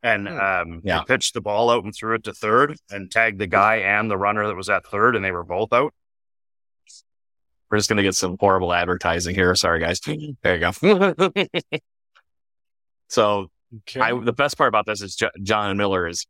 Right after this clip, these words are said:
Speaker 2: doing the play-by-play. So it goes into no man's land out in San Francisco, and, uh, Ruben Rivera forgets where he's going, misses the bag,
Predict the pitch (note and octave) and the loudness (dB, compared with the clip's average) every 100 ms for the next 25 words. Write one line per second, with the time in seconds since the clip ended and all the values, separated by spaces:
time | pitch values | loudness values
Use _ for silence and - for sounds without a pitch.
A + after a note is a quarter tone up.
0 | _ _ _ A#2 G#2+ G2 F#2+ F2 E2 F#2 | _ _ _ 0 2 2 -2 -8 -8 -10
1 | _ - - G#2 F#2+ F2+ F#2+ E2+ G2 G2 | _ -4 0 2 0 0 -2 -2 -2 2
2 | C3 C3+ A#2+ A2+ A2+ G#2+ G2 F#2+ F#2+ F2 | 0 0 -4 0 0 0 -4 -4 -4 -4
3 | F2 F2+ F2+ E2+ - G2 F#2+ F#2+ E2+ A2 | -2 0 0 0 0 0 0 -4 -2 0
4 | F#2+ F#2 E2+ D2+ F#2 F#2 F2+ F2+ F2 F2 | 0 0 2 2 2 2 2 2 4 4
5 | A#2 B2 A2 G#2+ G#2 - F#2+ G2+ - F#2 | 2 2 0 2 0 -2 -6 -6 -2 -2
6 | E2+ - D#2+ D2 C#2+ - B2 A#2+ G#2+ G2 | -2 -4 -4 -4 -6 -2 -2 -2 -4 0
7 | F#2+ F#2+ F#2 | 0 0 -2